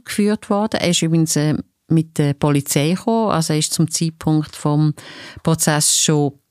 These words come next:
im Gefängnis gewesen. Und die Polizei hat ihn in einen Nebenraum geführt, wo er über Videoschaltung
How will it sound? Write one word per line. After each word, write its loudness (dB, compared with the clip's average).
im 4
Gefängnis 0
gewesen. 0
Und 0
die -10
Polizei 2
hat 0
ihn 2
in 2
einen 4
Nebenraum 2
geführt, 0
wo 4
er 2
über 2
Videoschaltung 2